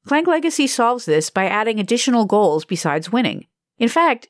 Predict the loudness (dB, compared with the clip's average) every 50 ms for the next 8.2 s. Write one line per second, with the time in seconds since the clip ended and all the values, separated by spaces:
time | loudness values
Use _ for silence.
0 | _ _ -4 0 2 2 2 2 0 -2 -4 -4 -2 0 2 2 4 4 4 4
1 | 2 2 2 0 0 0 0 0 0 -2 -2 -2 -2 -2 0 0 0 0 0 0
2 | 0 0 2 2 2 0 -2 -4 -6 -6 -4 0 0 2 2 2 2 0 0 0
3 | 0 0 -4 -6 -8 -8 _ _ _ _ _ _ -4 -2 0 0 -2 -2 -4 -8
4 | -8 -4 -2 -2 -2 -2 -2 -4 -4 -4 -4 -2 0 0 0 0 0 -2 -4 -2
5 | -2 -2 -2 -2 -2 -2 -4 -4 -2 0 0 -2 0 0 0 -2 -2 -2 0 2
6 | 2 4 4 4 2 2 0 0 0 0 0 0 -2 -2 0 0 2 2 2 2
7 | 0 0 -2 0 2 2 2 2 2 0 0 -2 -4 -4 -4 -2 -2 -2 -4 -6
8 | -10 -14 -14